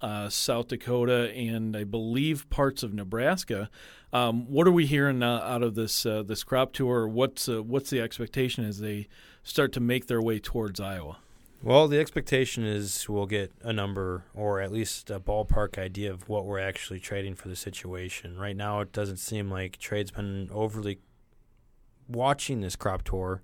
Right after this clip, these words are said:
Speaker 2: uh, until it does get into the Iowa region. So that's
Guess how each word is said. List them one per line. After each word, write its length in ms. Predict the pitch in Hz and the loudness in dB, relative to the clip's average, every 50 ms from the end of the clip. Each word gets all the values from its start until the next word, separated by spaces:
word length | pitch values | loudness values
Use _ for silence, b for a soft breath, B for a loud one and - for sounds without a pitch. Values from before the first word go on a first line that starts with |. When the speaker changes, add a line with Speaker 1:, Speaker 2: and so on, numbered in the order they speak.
| _ - | _ -14
Speaker 2:
uh, 220 | - 87 90 92 92 | -10 -8 -8 -6 -6
until 280 | 92 95 95 - 117 107 | -6 -6 -4 -2 -2 -2
it 80 | 95 | -2
does 180 | - 107 117 110 | -2 -2 -2 -2
get 140 | - - 98 | -2 -4 -6
into 120 | 95 92 | -6 -6
the 80 | 90 90 | -8 -8
Iowa 320 | 87 95 98 95 95 90 | -8 -6 -6 -6 -6 -6
region. 520 | 90 90 95 98 104 98 92 90 87 87 95 | -6 -6 -4 -4 -4 -6 -6 -8 -10 -10 -10
So 320 | - - 92 90 90 90 | -10 -8 -8 -6 -6 -4
that's 440 | 95 104 110 110 - - - - | -4 -4 -4 -4 -4 -6 -8 -8